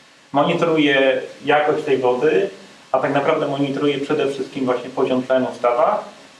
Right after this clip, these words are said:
dzięki czemu, mm, dajemy spokojny sen hodowcom ryb, e, bo wcześniej było czasami tak, że po prostu podczas jednej nocy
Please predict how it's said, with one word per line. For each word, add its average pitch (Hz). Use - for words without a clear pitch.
dzięki 151
czemu, 165
mm, 135
dajemy 156
spokojny 151
sen 143
hodowcom 131
ryb, -
e, 131
bo 139
wcześniej 156
było 143
czasami 135
tak, 127
że 127
po 127
prostu -
podczas 135
jednej 131
nocy 127